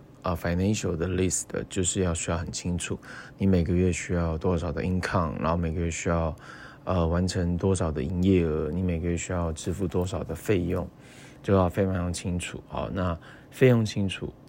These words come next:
哦，然-，然后呢，你会有这个工作的 income 嘛，然后呢，你会有事业的 income。那事业的 income 是你可以控的，工作的 income 是，可能是既定的，或者是它的变化幅度没有很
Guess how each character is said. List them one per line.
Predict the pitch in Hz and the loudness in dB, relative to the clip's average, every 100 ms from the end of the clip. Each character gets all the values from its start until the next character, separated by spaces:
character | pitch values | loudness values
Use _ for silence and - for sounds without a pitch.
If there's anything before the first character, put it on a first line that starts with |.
| - | -8
哦， | 90 85 - - - | -4 -4 -6 -14 -6
然-， | 78 85 82 | 0 0 0
然 | - 87 | 0 0
后 | 92 98 110 90 | 0 2 2 2
呢， | 87 85 85 - - - | 0 0 -2 -8 -14 -2
你 | 95 | 2
会 | 104 | 4
有 | 92 80 76 - | 4 2 -2 -4
这 | 98 | -2
个 | 87 80 73 76 | 0 0 -2 -2
工 | 104 101 | -2 0
作 | 98 | 2
的 | 85 | 2
income | 90 87 95 78 | 0 0 -2 -2
嘛， | - - | -6 -8
然 | 87 82 | -4 -2
后 | 87 | 0
呢， | 85 82 | -2 -2
你 | 80 | -2
会 | 87 87 | 0 0
有 | 80 73 - - - - | 2 -2 -4 -12 -20 -12
事 | - 123 | -4 2
业 | 113 95 | 2 2
的 | 80 | 0
income。 | 90 85 85 - | -4 -4 -6 -4
那 | 101 101 | -2 -2
事 | - | 0
业 | 107 | 0
的 | 92 | 2
income | 92 92 90 | 0 -2 -2
是 | 85 98 | -2 -2
你 | 85 82 | -2 -2
可 | - | -2
以 | 90 | -2
控 | - 98 - | -2 -4 -4
的， | - | -4
工 | - 110 | -2 0
作 | 120 | 2
的 | 101 | 0
income | 95 95 92 85 - - - - | 0 0 -2 -4 -14 -18 -18 -10
是， | - 101 90 80 - - | -4 0 0 0 -6 -8
可 | - | -4
能 | 85 | -2
是 | 87 98 | 0 -2
既 | - 101 | 0 0
定 | 82 95 76 | 2 0 -2
的， | - | -2
或 | 98 | 0
者 | 90 | 0
是 | 90 85 | 0 -2
它 | 90 | 0
的 | 90 82 76 | 0 0 0
变 | - 95 | -2 0
化 | 95 | -2
幅 | 87 - | -4 -4
度 | 85 90 | -2 -2
没 | 85 | -2
有 | |
很 | 82 | -2